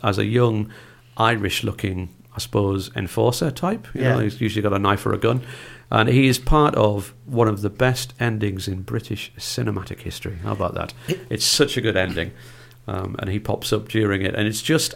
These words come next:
Speaker 1: after, um, Harold Shand, played by Hoskins, gives the Mafia a proper telling off in his, in his <laughs> East End accent. He tells them,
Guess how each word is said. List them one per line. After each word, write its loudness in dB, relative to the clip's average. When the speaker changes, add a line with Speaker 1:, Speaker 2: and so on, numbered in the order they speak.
Speaker 1:
after, 2
um, 2
Harold 4
Shand, 2
played 2
by 4
Hoskins, 0
gives 0
the -2
Mafia 2
a -4
proper 0
telling 0
off -6
in -4
his, -4
in -4
his 0
<laughs> 4
East 2
End 0
accent. 0
He -2
tells 2
them, -4